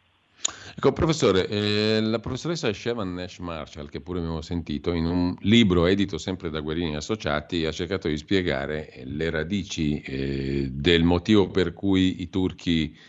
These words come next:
non possono sopportare che esistano gli armeni, no? Per rivendicare una sorta di patria originaria. È così? Vale anche per l'Artsakh?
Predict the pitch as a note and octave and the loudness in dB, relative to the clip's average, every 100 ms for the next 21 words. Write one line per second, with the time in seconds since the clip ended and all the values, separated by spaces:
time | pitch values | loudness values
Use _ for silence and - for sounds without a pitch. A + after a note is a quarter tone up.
0 | _ - D#2+ F#2+ F#2+ F#2 F2+ F2 E2+ - | _ -4 2 4 4 4 4 2 0 0
1 | F#2 - F2+ D#2 - E2+ - D#2 - E2+ | 0 0 -4 -4 -6 -6 -4 -6 -2 0
2 | E2 D#2 D#2+ D2+ D2+ D#2+ - D#2+ D2+ D2 | 0 -2 -2 -4 -4 -8 -6 -4 -2 -2
3 | D2+ D2 D2+ F2 D2+ C#2+ D2 E2 G2 F#2+ | -2 -2 -6 -6 -6 -4 -4 0 -2 0
4 | G#2 G2+ A#2 A#2+ C3 C#3+ F#2+ G2 D#2+ E2+ | 0 2 2 2 0 -2 -2 -2 -6 -8
5 | E2+ E2+ D2 - D#2 D#2+ D2+ D2 D2 D2 | -10 -10 -10 -8 -8 -6 -6 -6 -6 -8
6 | C#2+ C#2+ C2 C2 C2+ C2+ C2+ - - - | -8 -8 -6 -6 -4 -6 -8 -18 -20 -20
7 | _ E2 - A2 G#2+ B2+ F#2+ G#2 G#2 - | _ -4 2 4 4 4 4 0 -8 -6
8 | E2 G#2+ G#2 G2 G2 G2+ F#2+ F#2+ F#2+ F#2+ | 0 2 2 -2 -4 -8 -8 -8 -6 -6
9 | F#2 - G#2 E2 - G2 | -8 -6 -4 -4 -8 -14